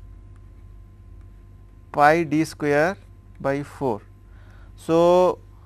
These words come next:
if I look at this equation, here I know Q, G is known, which is nine point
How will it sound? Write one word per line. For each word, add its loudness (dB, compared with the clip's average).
if -2
I 0
look 2
at 2
this 2
equation, -4
here 6
I 2
know -2
Q, 0
G 0
is -2
known, -2
which -2
is 0
nine 0
point -4